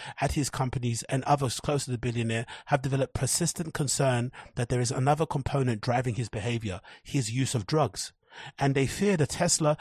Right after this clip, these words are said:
and SpaceX chief executive's drug use could be a major consequence, not just to his health, but also his six companies and billions in assets he oversees, according to the people familiar with Musk and his companies. Maybe that's the main problem.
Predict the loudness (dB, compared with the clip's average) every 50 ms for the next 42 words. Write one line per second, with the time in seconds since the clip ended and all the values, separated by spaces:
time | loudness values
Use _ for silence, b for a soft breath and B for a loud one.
0 | B B B -2 0 0 0 2 2 2 4 4 2 0 0 -2 0 0 0 2
1 | 2 0 0 0 0 0 0 0 0 0 0 2 2 2 2 4 2 2 0 0
2 | 0 B B B B B 2 2 4 4 4 4 4 6 4 4 4 2 0 0
3 | 0 -2 -2 -2 -2 -2 0 0 0 0 0 B B B B B 0 2 2 2
4 | 2 2 0 0 -2 -2 -2 0 2 4 4 4 2 -2 -10 B B B B -2
5 | 2 2 2 4 4 2 2 2 2 2 2 0 0 0 -2 -2 -2 0 -2 -2
6 | 0 0 0 0 0 -2 -2 -2 -2 0 0 2 2 2 2 2 0 0 -2 0
7 | 2 2 2 2 2 0 0 -2 -4 -2 2 2 2 2 2 2 0 0 2 2
8 | 2 2 0 0 B B B B -4 -4 -2 0 0 0 0 0 0 0 -2 -2
9 | -2 -2 -2 -2 0 0 0 -2 -2 -2 -2 0 0 0 0 0 -2 -2 -4 -2
10 | 0 2 2 2 0 -2 -4 -6 -4 -2 -2 -2 -2 -2 -4 -6 -8 -10 B B
11 | B B B B 0 4 6 6 8 8 6 6 6 6 6 6 6 4 4 4
12 | 4 4 4 4 4 4 4 4 2 0 -2 -6